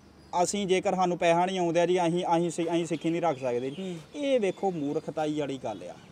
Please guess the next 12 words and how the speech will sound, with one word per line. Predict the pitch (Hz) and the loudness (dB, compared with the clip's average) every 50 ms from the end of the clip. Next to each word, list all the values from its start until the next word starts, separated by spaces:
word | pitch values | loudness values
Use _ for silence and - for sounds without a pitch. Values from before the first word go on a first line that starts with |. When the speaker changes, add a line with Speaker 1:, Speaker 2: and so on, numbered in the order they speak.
| - - - - - - - - - | -20 -20 -20 -20 -20 -18 -10 -4 0
Speaker 1:
ਮੈਂ | 151 185 220 247 254 | 4 8 8 8 10
ਗੱਲ | 240 247 254 233 | 8 8 6 6
ਕਹਿਣਾ | 233 233 233 247 240 | 4 4 4 4 4
ਚਾਹੁੰਦਾ, | 214 226 226 220 240 | 4 4 6 6 6
ਤੂੰ | 240 - 247 247 - - - | 6 4 0 -4 -2 2 6
ਇੱਕ | 208 208 202 - | 6 6 6 6
ਵਾਰੀ | 247 247 254 254 262 262 262 - - - - - - - - - 175 | 4 4 6 4 4 4 2 0 -4 -14 -20 -20 -20 -16 -8 -2 2
ਰੀਲ | 160 185 226 262 262 | 4 6 6 8 8
ਪਾ | 233 262 226 220 | 10 10 10 10
ਕੇ | 220 226 220 | 10 8 4
ਕਹਿ | 208 208 196 208 | 6 8 8 8
ਦਿੰਦਾ | 208 214 196 151 156 170 180 | 8 6 6 8 8 8 8